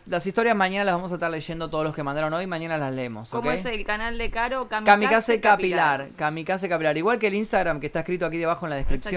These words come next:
Speaker 2: Exactamente. Buscan
Speaker 1: Kamikaze
Speaker 2: en
Speaker 1: Capilar.
Speaker 2: YouTube. Aguante el porno de S M R.
Speaker 1: Nos vamos al canal de Caro, Kamikaze Capilar. Busquen ahí.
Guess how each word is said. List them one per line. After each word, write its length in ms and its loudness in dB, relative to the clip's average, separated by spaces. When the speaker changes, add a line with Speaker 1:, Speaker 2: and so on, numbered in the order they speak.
Speaker 2:
Exactamente. 380 -8
Buscan 180 -4
Speaker 1:
Kamikaze 320 0
Speaker 2:
en 60 -6
Speaker 1:
Capilar. 400 0
Speaker 2:
YouTube. 120 -12
Aguante 380 -4
el 100 -6
porno 240 -6
de 80 -6
S 160 -12
M 180 -10
R. 380 -10
Speaker 1:
Nos 120 2
vamos 280 4
al 100 4
canal 200 2
de 80 0
Caro, 240 2
Kamikaze 560 2
Capilar. 460 0
Busquen 280 -4
ahí. 260 -4